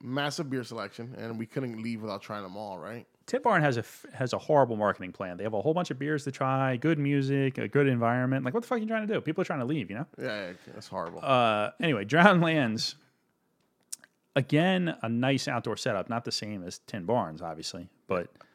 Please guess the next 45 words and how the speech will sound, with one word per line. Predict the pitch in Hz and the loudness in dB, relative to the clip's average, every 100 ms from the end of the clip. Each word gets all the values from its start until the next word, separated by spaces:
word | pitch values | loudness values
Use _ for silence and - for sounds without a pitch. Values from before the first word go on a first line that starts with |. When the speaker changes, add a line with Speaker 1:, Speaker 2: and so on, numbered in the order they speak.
| _ _ 165 | _ _ 6
Speaker 1:
Little | 226 247 | 8 8
more, | 220 185 | 6 6
it | 151 | 2
seemed | - 202 180 | 2 -2 0
a | 156 | 2
little | 147 | 2
more | 139 117 | 0 -2
upscale | 123 - 151 151 147 117 | -6 -6 -2 -2 -2 -4
and, | 120 107 | -6 -6
like, | 107 - | -8 -8
uh, | 110 110 | -6 -4
Speaker 2:
exactly | 95 113 107 110 101 | -4 0 0 2 0
what | 98 95 | 0 -2
I | |
was | 90 | -2
gonna | 92 135 139 | 0 2 2
say. | 160 | -2
Speaker 1:
poshy, | 170 - - | -6 -10 -8
Speaker 2:
Yes. | 104 87 | -6 -2
Speaker 1:
but, | 127 127 | -2 0
uh, | 127 123 | -2 -4
still | 113 - 208 | -6 -2 0
very | 151 156 143 | 2 0 0
nice, | 127 127 - - _ _ _ _ _ | -4 -6 -10 -18 _ _ _ _ _
Speaker 2:
Yeah. | - | -4
Speaker 1:
tranquil. | 151 156 - 170 185 - _ 147 | -2 -2 -2 -2 -2 -6 _ -14
Speaker 2:
A | - | -6
little | 127 135 | -4 -2
quieter. | - 120 127 127 127 123 123 | 2 4 4 4 2 0 -2
Speaker 1:
Yeah. | 107 101 - | -6 -8 -8
Speaker 2:
People | 120 120 | -4 -2
were | 117 | -4
just | - | -6
kinda | - 120 | -4 -2
sitting | - 123 | -2 -2
on | 120 117 | -2 -2
a | |
nice | 110 120 | -4 -6
patio, | - 117 117 113 117 | -4 -2 -2 0 -2
enjoying | 107 117 113 | -2 -4 -4
their | 104 | -6
beers, | 113 123 127 123 110 | -4 -2 0 0 0
overlooking, | 104 110 110 107 | -2 -2 -4 -4
like, | 101 | -6
fields. | - 110 110 104 104 - | -4 -2 0 0 -2 -6